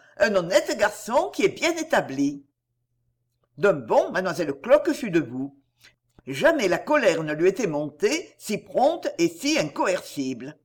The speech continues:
Elle ne se possédait plus. « Fichez-moi la paix ! » s'écria-t-elle. « Allez-vous-en, allez-vous-en, que je n'entende plus jamais parler de vous. Je vais vous payer,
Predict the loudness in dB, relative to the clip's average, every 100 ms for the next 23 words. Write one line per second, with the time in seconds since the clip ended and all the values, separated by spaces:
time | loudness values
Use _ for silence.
0 | _ _ 2 2 4 0 -4 -6 -4 -2
1 | 0 0 -2 -4 -6 -6 -14 _ _ _
2 | _ _ _ _ _ _ _ _ 4 6
3 | 6 2 4 4 4 2 2 2 0 -6
4 | -2 2 2 2 2 2 -2 -10 _ 4
5 | 4 4 -2 0 2 2 -2 -8 _ 6
6 | 6 2 0 2 2 0 -8 _ 2 4
7 | 2 2 0 0 -2 0 6 6 8 6
8 | 4 2 4 2 2 -2 0 -2 -2 -10
9 | _ _ -8 0 0 2 2 2 2 2
10 | 4 2 0